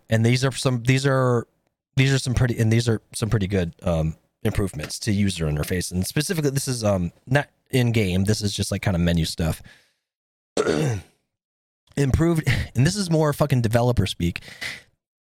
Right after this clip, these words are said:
Improved the ways in which you are able to manage your attachments via the collection screen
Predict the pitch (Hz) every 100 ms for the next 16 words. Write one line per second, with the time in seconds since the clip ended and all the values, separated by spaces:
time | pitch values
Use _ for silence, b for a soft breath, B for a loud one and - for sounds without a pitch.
0 | _ _ _ _ - 127 123 - 202 202
1 | 151 156 156 160 165 143 127 123 - 123
2 | 117 - 135 156 - 135 127 131 123 101
3 | - 120 123 - 92 95 - - 104 110
4 | 147 147 123 - 117 139 - 107 - -
5 | 92 87 117